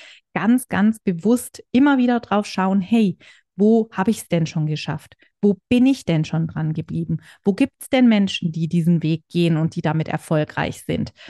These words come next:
Wo gibt's denn Menschen, die es eben auch nicht schaffen, obwohl ich das immer so denke? Ja, wir sehen ja auch ganz oft nur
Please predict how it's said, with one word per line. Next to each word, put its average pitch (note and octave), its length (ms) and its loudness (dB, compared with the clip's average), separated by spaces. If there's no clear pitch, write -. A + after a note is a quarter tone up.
Wo G#3 140 2
gibt's - 280 0
denn A3 160 4
Menschen, G#3+ 320 4
die G3+ 100 2
es G3+ 80 -4
eben G#3+ 260 0
auch F3+ 220 0
nicht A#3+ 220 4
schaffen, F#3 400 0
obwohl E3 320 -2
ich F3 100 -4
das D#3+ 120 -6
immer E3 300 0
so D#3+ 100 -4
denke? D#3 340 -2
Ja, F3+ 80 -2
wir G3 100 2
sehen G#3 220 4
ja G3 140 0
auch F#3+ 140 -4
ganz G3 240 0
oft G#3 240 -4
nur G#3 220 2